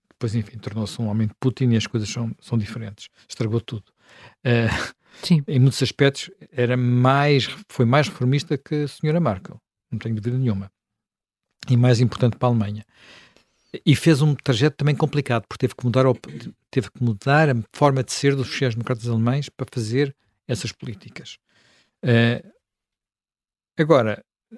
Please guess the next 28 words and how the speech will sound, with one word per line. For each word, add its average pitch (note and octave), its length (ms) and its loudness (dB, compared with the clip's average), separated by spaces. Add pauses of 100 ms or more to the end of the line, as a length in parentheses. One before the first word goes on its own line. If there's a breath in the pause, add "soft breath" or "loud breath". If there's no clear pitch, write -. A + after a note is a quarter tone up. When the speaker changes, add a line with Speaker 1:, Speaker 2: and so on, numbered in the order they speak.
(320)
Speaker 1:
nós D#3+ 460 0 (360)
percebemos, - 440 0
por - 140 -10
exemplo, A#2 240 -2
que - 120 -8
olhamos B2+ 420 0
as, C3 100 0 (560 soft breath)
para C3 60 4
alguns, C3 340 0
para - 220 -6
alguns C3 520 0 (200)
líderes A#2+ 640 0
que - 100 -16
temos, G#2 380 -10
eles B2+ 120 -2
estão C#3 180 -4
lá C#3 140 0
quase - 260 -4
que - 200 -16
por D3 120 -4
defeito. - 600 -4 (420 soft breath)
Estão C3+ 320 0
lá D3 160 4 (160)
para D#3 100 4
não D3+ 140 2
estarem C#3+ 380 0
outros - 180 -6
piores. A#2 500 -4